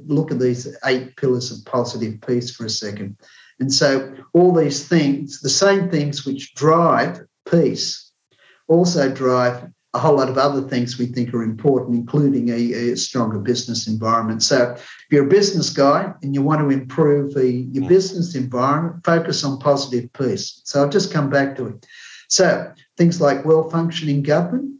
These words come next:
Speaker 1: strong business environment, equitable distribution of s-, resources, free flow of information, high levels of human capital, acceptance of the rights of others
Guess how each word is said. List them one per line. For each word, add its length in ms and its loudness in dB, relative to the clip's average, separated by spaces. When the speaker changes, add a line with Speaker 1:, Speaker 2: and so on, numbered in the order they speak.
Speaker 1:
strong 400 0
business 440 0
environment, 760 0
equitable 460 -2
distribution 920 -4
of 100 -2
s-, 260 -8
resources, 760 -2
free 180 4
flow 360 2
of 100 -4
information, 960 -2
high 200 2
levels 360 0
of 140 -6
human 340 0
capital, 680 0
acceptance 600 2
of 80 0
the 60 2
rights 460 0
of 120 -6
others 640 -2